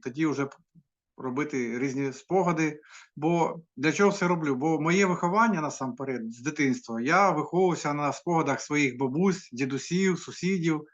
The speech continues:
Вони розповідали дуже багато про своє життя. І зараз, чесно кажучи, я дуже жалкую з того, що я не можу це вже повернути назад, щоб записати ці спогади. Я дуже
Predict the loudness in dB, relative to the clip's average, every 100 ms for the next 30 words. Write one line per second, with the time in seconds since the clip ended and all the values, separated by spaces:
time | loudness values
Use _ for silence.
0 | _ _ _ 2 4 4 2 0 2 2
1 | 2 0 -2 0 0 -2 -10 _ _ -6
2 | -6 -2 0 0 0 -2 2 2 2 -2
3 | _ _ _ _ _ _ -2 0 2 2
4 | 0 2 2 2 0 -4 -4 -2 0 0
5 | -2 -4 -2 -2 -2 -4 -2 0 -2 0
6 | 2 2 0 0 0 -2 -2 -2 -2 -2
7 | -2 -4 -6 -6 -6 -8 -8 -4 -4 0
8 | 0 0 -4 -8 -12 -14 -14 -8 -4 -2
9 | -2 -2 -2 2 0 0 -4 -4 -4 -2
10 | -2 -4 -16 -10 -8 -6 -4 -2 0 0
11 | -2